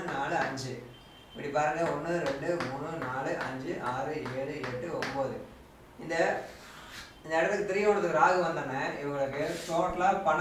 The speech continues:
இழப்பீடு ஆயிடுச்சு. தொழில் சனின்னு சொல்லக்கூடிய தொழிலை இவங்க விரிவுபடுத்துறாங்க. இங்க மே-, மேஷத்துல ராகு இருக்கும்போது என்ன பண்ணாங்க?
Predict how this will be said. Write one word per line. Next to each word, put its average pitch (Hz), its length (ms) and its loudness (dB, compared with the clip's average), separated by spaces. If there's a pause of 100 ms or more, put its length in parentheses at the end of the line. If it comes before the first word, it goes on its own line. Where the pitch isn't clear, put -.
(140)
இழப்பீடு 147 320 0
ஆயிடுச்சு. 117 420 -2 (1800)
தொழில் 175 320 0 (580)
சனின்னு 190 520 2
சொல்லக்கூடிய 156 380 2 (140)
தொழிலை 160 420 2 (1200)
இவங்க 165 280 2 (180)
விரிவுபடுத்துறாங்க. 180 1000 2 (460)
இங்க 147 180 -8
மே-, 143 220 -4
மேஷத்துல 175 480 0
ராகு 175 180 6
இருக்கும்போது 170 320 0
என்ன 180 140 0
பண்ணாங்க? 165 320 0